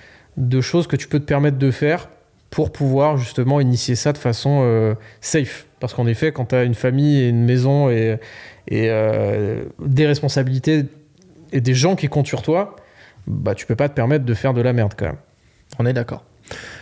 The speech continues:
Speaker 2: Et, euh, des fois, il y en a, ils me disent, «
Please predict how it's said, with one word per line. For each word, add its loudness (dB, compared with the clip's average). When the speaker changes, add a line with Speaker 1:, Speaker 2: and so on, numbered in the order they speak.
Speaker 2:
Et, 4
euh, 4
des 2
fois, 0
il 2
y 2
en 0
a, 2
ils 2
me 4
disent, « 0